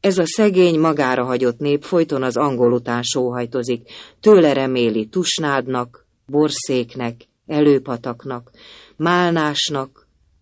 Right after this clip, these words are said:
a Szejkének és mind a többi fürdőknek felvirágoztatását. Húsz év előtt még Kossuthot várta, meg Türpistát.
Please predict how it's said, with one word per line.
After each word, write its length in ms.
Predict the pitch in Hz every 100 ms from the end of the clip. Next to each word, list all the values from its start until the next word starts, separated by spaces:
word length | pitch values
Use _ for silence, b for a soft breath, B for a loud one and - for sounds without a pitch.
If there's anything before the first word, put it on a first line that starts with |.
| _
a 140 | - 117
Szejkének 840 | - 156 156 156 147 139 131 123 - b b b b
és 240 | - 165 226
mind 220 | 233 196
a 100 | 151
többi 320 | 175 156 127
fürdőknek 720 | - 143 123 127 120 127 117
felvirágoztatását. 1500 | - 139 117 120 117 110 113 110 - 110 110 104 - 110 120 _ _ _ _ _ _ _ _ b b b b b
Húsz 280 | - 254 262
év 200 | 202 180
előtt 320 | 175 170 165
még 200 | 165 147
Kossuthot 560 | 147 147 - 120 123 117
várta, 580 | 123 120 117 123 120 123
meg 260 | 143 135 -
Türpistát. 1040 | 160 139 - 110 - - 107 110 - -